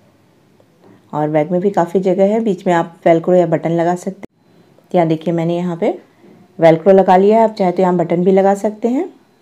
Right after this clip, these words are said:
और हमारा बैग बनकर तैयार है। आप कमेंट करके ज़रूर बताइएगा कि बैग आपको कैसा लगा।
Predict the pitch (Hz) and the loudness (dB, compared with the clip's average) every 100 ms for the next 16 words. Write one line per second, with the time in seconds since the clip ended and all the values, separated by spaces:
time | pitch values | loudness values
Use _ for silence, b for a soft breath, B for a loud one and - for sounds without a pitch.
0 | _ _ _ _ _ _ _ _ _ b | _ _ _ _ _ _ _ _ _ b
1 | b b b - 175 180 170 175 165 156 | b b b -2 0 2 0 0 -2 -2
2 | 165 170 175 185 180 214 339 B B B | -6 -4 -4 -2 0 -2 -4 B B B
3 | B 170 170 180 180 180 180 180 175 165 | B -4 0 0 0 -2 -2 -2 0 -2
4 | 185 175 170 180 180 170 165 165 160 170 | -4 -2 -2 -2 -4 -4 -4 -6 -8 -10
5 | 160 160 165 165 208 | -10 -10 -10 -8 -10